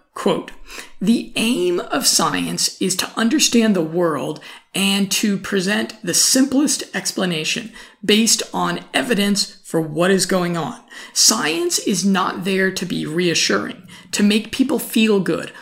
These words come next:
or to help bond society together." Those who call for suppression are, in effect, arguing that scientific pursuit is fine until it forces them to question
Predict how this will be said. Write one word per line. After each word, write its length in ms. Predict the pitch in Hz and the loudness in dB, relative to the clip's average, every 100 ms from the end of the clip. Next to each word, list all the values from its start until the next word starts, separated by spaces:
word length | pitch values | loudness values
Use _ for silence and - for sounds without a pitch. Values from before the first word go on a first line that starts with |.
| - - | -10 4
or 300 | 262 247 247 | 6 8 6
to 100 | 202 | 2
help 400 | 165 202 202 165 | -2 -4 -4 -6
bond 420 | 135 156 156 147 | -6 -4 -4 -2
society 680 | 165 - 139 131 127 131 135 - _ - | 0 0 -2 -4 -6 -8 -10 -20 _ -6
together." 560 | 185 170 226 233 - - _ - - - - _ - | -2 2 0 0 -6 -14 _ -20 -20 -18 -20 _ -4
Those 600 | 214 170 - 190 190 180 | 0 4 4 6 4 4
who 160 | - 226 | 2 2
call 360 | - 196 202 | 0 2 2
for 600 | 196 - 175 165 160 170 - | 2 0 0 2 0 -4 0
suppression 1000 | - - - - - - - 156 151 165 - | 2 2 0 -4 -2 0 0 -2 -4 -8 -4
are, 520 | 170 170 180 180 - | -2 0 0 -2 -2
in 140 | 262 165 | -4 -2
effect, 360 | - 175 180 - | 0 -2 -2 -6
arguing 640 | 196 202 190 214 208 202 190 - - | -4 -2 0 0 2 0 -4 -14 -10
that 240 | 175 208 - | -2 0 2
scientific 800 | - - 311 165 269 262 269 269 | 0 0 -2 -2 0 0 0 -2
pursuit 560 | 254 - - 196 202 - - - | -2 0 2 0 -2 -8 -18 -2
is 180 | 190 - | -2 -2
fine 720 | - 208 214 208 190 190 - | -4 -2 0 0 0 -2 -2
until 300 | 196 190 190 | -2 0 -4
it 80 | - | -2
forces 460 | - 247 240 294 | 0 2 2 0
them 200 | - 185 180 | -2 -4 -4
to 100 | 170 | -10
question 720 | - 220 262 - - 185 | -6 -4 -2 -2 -2 -2